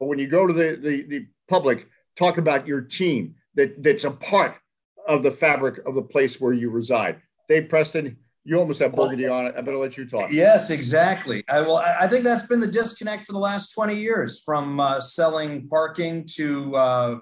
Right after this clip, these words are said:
Speaker 2: you know, off-season, you know, practices, training camp, and things of, uh, of that vein to, uh, just there, there's been a disconnect, I feel, from the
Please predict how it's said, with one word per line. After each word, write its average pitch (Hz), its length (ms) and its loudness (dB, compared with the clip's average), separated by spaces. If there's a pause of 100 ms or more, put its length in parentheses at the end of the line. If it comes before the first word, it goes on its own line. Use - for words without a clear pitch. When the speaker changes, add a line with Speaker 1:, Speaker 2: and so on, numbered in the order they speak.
Speaker 2:
you 127 100 -6
know, 123 60 -4
off-season, 135 840 -6
you 139 100 -2
know, 120 120 0
practices, 135 640 -2
training 139 380 -4
camp, 147 400 -6
and 127 260 -4
things 139 300 -4
of, 120 100 -4
uh, 120 240 -2 (160)
of 117 140 -6
that 131 320 -2
vein 139 280 -4 (100)
to, 135 300 -2
uh, 127 140 4
just - 400 -4 (320)
there, 151 160 2
there's 151 260 0
been 160 120 0
a 156 120 -2
disconnect, 139 760 -2
I 110 100 -2
feel, 104 380 -2
from 113 360 -4
the 113 160 -4